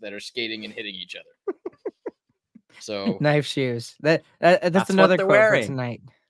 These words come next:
Speaker 3: They're wearing knife shoes. I don't, I'm, Chris described it best.
Speaker 1: Yeah, so good hockey games lead to more violence.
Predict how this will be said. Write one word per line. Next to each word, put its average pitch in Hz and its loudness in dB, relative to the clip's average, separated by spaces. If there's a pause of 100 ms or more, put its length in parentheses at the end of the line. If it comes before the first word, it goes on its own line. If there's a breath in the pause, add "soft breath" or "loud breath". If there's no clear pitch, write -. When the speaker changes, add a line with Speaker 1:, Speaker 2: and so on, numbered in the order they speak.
(960)
Speaker 3:
They're 120 -8
wearing 165 -2
knife 151 0
shoes. - -14
I 117 -4
don't, 131 -6
I'm, 120 -6 (140)
Chris 143 -8
described 131 -6
it 104 -8
best. - -12 (280)
Speaker 1:
Yeah, 95 -18
so 95 -18 (640)
good 196 2
hockey 185 4
games 160 2
lead 156 -2
to 156 -6
more 135 -2
violence. 110 -8